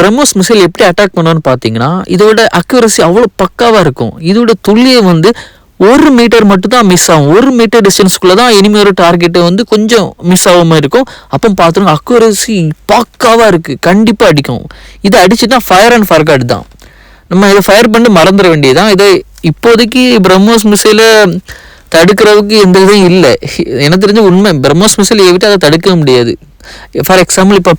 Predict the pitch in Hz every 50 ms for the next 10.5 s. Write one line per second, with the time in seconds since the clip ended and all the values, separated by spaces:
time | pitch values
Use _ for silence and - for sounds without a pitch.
0 | - 147 156 165 147 127 117 - - 127 151 180 190 214 202 - 196 185 185 175
1 | - 180 202 185 - 156 151 170 180 202 190 175 170 160 147 147 170 202 - -
2 | - - - _ _ - 151 170 196 226 240 185 170 175 185 185 202 226 208 -
3 | - - - - - - - - - - _ _ 190 180 - 214 214 202 190 214
4 | 196 180 180 175 156 151 - 202 196 180 - 156 147 147 139 - - 160 - -
5 | 127 113 131 151 180 196 - 190 180 208 240 226 208 185 - 220 202 190 160 135
6 | 113 - - _ _ - 143 156 - - - 233 185 175 170 170 180 208 202 -
7 | - 202 190 175 160 160 165 170 185 - - 143 151 156 - 170 156 147 143 147
8 | 143 135 135 147 160 185 190 175 165 165 190 180 165 - 143 143 139 143 151 156
9 | 139 127 120 120 117 113 110 104 113 - - - - - - - 135 - 180 170
10 | 165 156 147 147 147 147 131 135 139 143